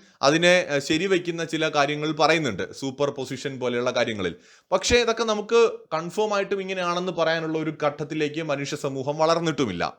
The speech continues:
അഷ്ടസിദ്ധികളിൽ പറയുന്ന നാച്ചുറിനെ കൺട്രോൾ ചെയ്യാനുള്ള സിദ്ധികൾ, ആ, സ്വാഭാവികമായിട്ട് മനുഷ്യന്, ആ, നാച്ചുറിനെ ഇൻഫ്ലുവൻസ് ചെയ്യാൻ കഴിയും, പ്രത്യേകിച്ച് ടെക്നോളജിയുടെ സഹായത്തോടെ. ഇപ്പൊ ഇന്ന് തന്നെ നമുക്കറിയാം ക്ലൗഡ് സീഡിംഗ് ഒക്കെ നമ്മൾ ഉപയോഗിച്ചിട്ട്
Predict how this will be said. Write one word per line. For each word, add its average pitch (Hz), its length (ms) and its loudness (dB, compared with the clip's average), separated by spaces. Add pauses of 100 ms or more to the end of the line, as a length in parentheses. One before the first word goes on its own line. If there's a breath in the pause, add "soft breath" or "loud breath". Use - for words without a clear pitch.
അഷ്ടസിദ്ധികളിൽ 226 760 2
പറയുന്ന 190 520 2 (100)
നാച്ചുറിനെ 190 960 2
കൺട്രോൾ 180 400 2
ചെയ്യാനുള്ള 160 760 2
സിദ്ധികൾ, 139 460 0 (320 soft breath)
ആ, 131 140 0
സ്വാഭാവികമായിട്ട് 220 840 2
മനുഷ്യന്, 190 680 0 (280 loud breath)
ആ, 143 60 2
നാച്ചുറിനെ 190 800 2
ഇൻഫ്ലുവൻസ് 214 680 2
ചെയ്യാൻ 190 260 2
കഴിയും, 107 220 0
പ്രത്യേകിച്ച് 147 380 -4
ടെക്നോളജിയുടെ 202 800 2
സഹായത്തോടെ. 143 720 2 (300 soft breath)
ഇപ്പൊ 143 200 0
ഇന്ന് 190 240 -2
തന്നെ 202 120 -2
നമുക്കറിയാം 185 440 0
ക്ലൗഡ് 170 460 4
സീഡിംഗ് 180 420 -2
ഒക്കെ 180 140 0
നമ്മൾ 170 240 -2
ഉപയോഗിച്ചിട്ട് 165 640 2